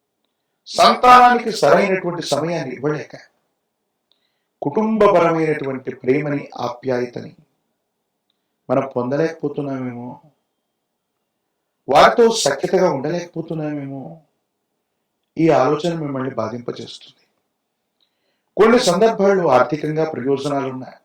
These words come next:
సాంఘికంగా ప్రయోజనాలున్నా, ఆ ప్రయోజనాలు మీ దాకా వచ్చే లోపే మీ చుట్టూ ఉన్నటువంటి స్నేహితులు అవ్వచ్చు, భాగస్వాములు అవ్వచ్చు, వారి యొక్క ప్రతిపాదన వల్ల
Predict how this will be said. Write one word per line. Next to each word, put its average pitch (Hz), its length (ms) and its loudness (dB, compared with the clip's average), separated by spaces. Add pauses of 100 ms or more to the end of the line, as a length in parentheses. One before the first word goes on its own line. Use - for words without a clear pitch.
(1040)
సాంఘికంగా 226 640 4 (100)
ప్రయోజనాలున్నా, 151 800 -2 (1120)
ఆ 180 140 8 (120)
ప్రయోజనాలు 247 680 6 (100)
మీ 160 80 0 (120)
దాకా 180 240 6 (120)
వచ్చే 139 240 -2 (100)
లోపే 139 280 -6 (1400)
మీ 156 100 0 (140)
చుట్టూ 196 240 -2 (120)
ఉన్నటువంటి 170 480 -2
స్నేహితులు 147 460 -2
అవ్వచ్చు, 147 340 -4 (1120)
భాగస్వాములు 156 760 0
అవ్వచ్చు, - 320 -18 (1400)
వారి 302 300 8
యొక్క 294 180 4 (160)
ప్రతిపాదన 196 640 0
వల్ల 156 180 2